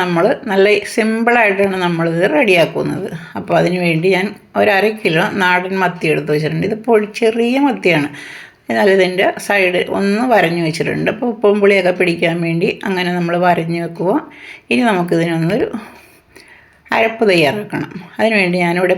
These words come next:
പച്ചക്കുരുമുളകാണ് എടുത്ത് വെച്ചിരിക്കുന്നത്. അപ്പോൾ ഇല്ലാത്തവർ, പച്ചക്കുരുമുളക് ഇല്ലാത്തവർ ഉണക്കക്കുരുമുളക് ഇട്ടാലും മതി. അപ്പോൾ മിക്സിയുടെ ജാറിലേക്ക് രണ്ട് പച്ചമുളക്, ഒരു കഷ്ണം ഇഞ്ചി, ഒരു മൂന്നാല് അല്ലി വെളുത്തുള്ളി, അഞ്ചാറ് അല്ലി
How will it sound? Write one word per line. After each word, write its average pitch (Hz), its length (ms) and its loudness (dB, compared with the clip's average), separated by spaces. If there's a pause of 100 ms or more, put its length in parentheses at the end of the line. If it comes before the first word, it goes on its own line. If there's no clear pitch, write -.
പച്ചക്കുരുമുളകാണ് 196 920 2
എടുത്ത് 214 220 0
വെച്ചിരിക്കുന്നത്. 143 640 -2
അപ്പോൾ - 240 0
ഇല്ലാത്തവർ, 196 540 2 (160)
പച്ചക്കുരുമുളക് 214 680 0
ഇല്ലാത്തവർ 220 420 0
ഉണക്കക്കുരുമുളക് 170 760 0
ഇട്ടാലും 156 380 -2
മതി. 143 200 -2 (340)
അപ്പോൾ 233 220 0
മിക്സിയുടെ 220 420 0
ജാറിലേക്ക് 160 560 2
രണ്ട് 214 360 2
പച്ചമുളക്, 156 600 0 (280)
ഒരു 190 160 2
കഷ്ണം 180 420 -2
ഇഞ്ചി, 165 320 0 (380)
ഒരു 190 100 4 (100)
മൂന്നാല് 214 520 0
അല്ലി 165 260 -2
വെളുത്തുള്ളി, 160 580 0 (640)
അഞ്ചാറ് 220 440 4
അല്ലി 175 200 2